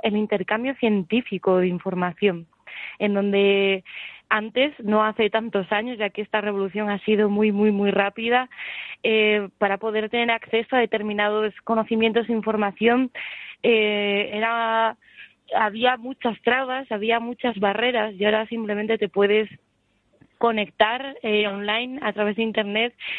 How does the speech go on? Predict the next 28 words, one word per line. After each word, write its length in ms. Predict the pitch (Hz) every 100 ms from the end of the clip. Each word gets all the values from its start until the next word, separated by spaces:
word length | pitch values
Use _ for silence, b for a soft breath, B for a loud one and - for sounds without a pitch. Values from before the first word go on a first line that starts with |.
| B
y 80 | -
hacer 220 | 214 202
ese 340 | 214 208 233 220
tipo 320 | - 214 226
de 60 | 214
intercambios, 840 | 208 202 185 - 202 208 190 180 -
y 40 |
en 100 | 196
donde 180 | 190 185
las 140 | 190
personas 360 | - 190 196 196
se 120 | 202
pueden, 420 | - 208 208 208 - B B B B
eh, 540 | 214 214 208 202 196 196
mejorar 460 | 208 - 196 208 -
su 260 | 226 214 208
aprendizaje 840 | 196 208 185 - 254 - 277 302 _ B B B B
y 380 | - 214 208 202
pueden 320 | 196 208 202
tener 160 | 208 208
un 140 | 214
acceso 680 | 196 196 - 233 220 247 - -
mucho 340 | 214 233 240
más 180 | 220 208
rapi-, 540 | 214 226 208 - 247 -
mucho 340 | 220 220 233
más 160 | 220 214
rápido 520 | 226 233 247 247 294